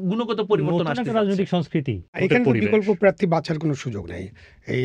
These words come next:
Speaker 3: নবগণতন্ত্রের নবসূচনার যেটা, মানে, আমরা দেখছি, মানে, ওনারা যেটা দেখছেন আর কি, সেটার জন্য তো আমাদেরকে অপেক্ষা করতে হবে, আপনাকেও দেখতে হবে, আমাকেও দেখতে হবে, আমরা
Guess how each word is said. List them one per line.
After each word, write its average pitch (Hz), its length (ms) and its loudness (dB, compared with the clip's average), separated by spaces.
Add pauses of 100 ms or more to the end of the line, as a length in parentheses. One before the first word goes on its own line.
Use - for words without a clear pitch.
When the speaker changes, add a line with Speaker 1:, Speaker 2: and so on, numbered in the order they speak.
(100)
Speaker 3:
নবগণতন্ত্রের 160 840 2
নবসূচনার 139 640 0
যেটা, 131 200 -2 (520)
মানে, 101 120 -8 (100)
আমরা 98 140 -10 (100)
দেখছি, - 300 -6
মানে, 101 200 -8
ওনারা 92 260 -10 (120)
যেটা 98 160 -10 (100)
দেখছেন 98 320 -12
আর - 100 -18
কি, - 80 -8 (500)
সেটার 165 280 0
জন্য 208 180 4
তো 214 120 2
আমাদেরকে 151 340 -2
অপেক্ষা 113 300 -6
করতে - 200 -12
হবে, 95 100 -8 (100)
আপনাকেও 143 340 -4
দেখতে 160 200 -4
হবে, 180 120 2
আমাকেও 123 420 -4
দেখতে - 200 -12
হবে, 92 180 -6
আমরা 110 120 -4